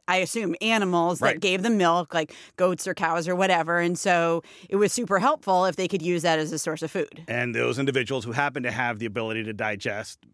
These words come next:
Speaker 2: milk as a mode of subsistence, you know, were able to persist, right? So now you think about, okay, blonde hair. You don't need to be a Harvard-trained M G H dermatologist to diagnose someone with blonde hair.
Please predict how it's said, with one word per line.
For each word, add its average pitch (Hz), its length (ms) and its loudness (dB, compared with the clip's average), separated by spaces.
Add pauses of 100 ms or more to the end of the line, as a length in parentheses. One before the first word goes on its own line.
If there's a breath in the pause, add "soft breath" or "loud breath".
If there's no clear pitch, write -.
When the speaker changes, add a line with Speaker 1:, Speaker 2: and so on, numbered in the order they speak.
(140)
Speaker 2:
milk 120 440 -4 (360 soft breath)
as 104 240 -6
a 107 80 -8
mode 107 180 -8
of 113 80 -12
subsistence, 117 540 -10 (340)
you 117 140 -12
know, 92 100 -10
were 101 160 -10
able 98 320 -10
to 113 100 -10
persist, - 440 -6 (200)
right? 117 240 -10 (460 soft breath)
So 139 500 -2 (440 soft breath)
now 247 180 0
you 226 160 0
think 151 160 -2
about, 120 280 -2
okay, 113 160 -4
blonde 170 440 -4
hair. 113 180 -2
You 123 160 -4
don't 196 140 -4
need 165 160 -2
to 147 60 -4
be 127 400 -4 (200 soft breath)
a 123 120 -4
Harvard-trained 143 1120 -2
M 160 220 -2
G 139 200 -4
H 139 540 -2
dermatologist 131 1160 -6 (400 soft breath)
to 135 680 -2
diagnose 131 520 -2
someone 127 180 -6
with 117 80 -12
blonde 101 220 -10
hair. 87 140 -16